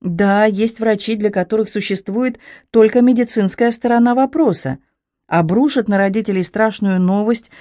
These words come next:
преспокойно развернутся и идут по своим делам. Но Джонатан не такой. И если он кого-то обнимает, до кого-то дотрагивается, это еще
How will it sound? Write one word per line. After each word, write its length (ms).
преспокойно 640
развернутся 640
и 240
идут 260
по 80
своим 380
делам. 560
Но 300
Джонатан 800
не 120
такой. 680
И 100
если 380
он 160
кого-то 500
обнимает, 920
до 160
кого-то 360
дотрагивается, 1080
это 260
еще 460